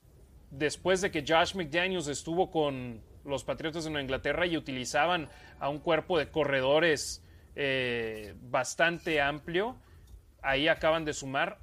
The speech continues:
a otro corredor más. Y también acaba de publicar Buzzing with the Boys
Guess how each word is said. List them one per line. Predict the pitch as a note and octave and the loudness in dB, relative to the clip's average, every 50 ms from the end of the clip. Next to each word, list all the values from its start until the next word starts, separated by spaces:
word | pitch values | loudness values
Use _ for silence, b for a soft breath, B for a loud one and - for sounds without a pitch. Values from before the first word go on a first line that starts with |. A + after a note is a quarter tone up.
| - - | -10 -6
a | B2+ | -2
otro | B2 C#3+ D#3 - F#3+ E3+ - | 0 0 0 0 -2 -6 -4
corredor | - D3+ C#3 C3+ C3 C#3+ E3 E3 | -4 -2 -2 0 0 0 0 0
más. | D#3 D3+ D#3 F3+ A3+ A3+ - - - | 0 0 0 0 0 -2 -4 -6 -8
Y | G#3+ | -2
también | D3+ F#3+ E3+ D#3 D3+ G3 A#3 B3 | 0 0 0 2 2 2 2 2
acaba | A3+ - - F#3 G#3 A#3+ A#3 | 0 0 0 0 0 0 0
de | G#3+ G3+ F3 E3 D#3 C#3+ C#3 | 2 2 4 4 4 2 2
publicar | B2 - D#3+ D3+ C#3+ C#3+ C#3 C3+ - E3 F3+ G3 G3+ G3+ F#3+ | -2 -4 -6 -4 -4 -4 -4 -2 2 4 4 4 4 2 -2
Buzzing | D3+ C3+ G3 G#3 G3+ - A3 | -2 0 0 0 0 -4 -4
with | G#3 G3+ D#3 | -4 -4 -2
the | C#3+ D#3 | -2 -6
Boys | C3+ B2+ D3 D#3 F3+ G#3+ C4 C#4 B3+ - - - | -4 0 0 0 2 0 0 -2 -4 -8 -12 -14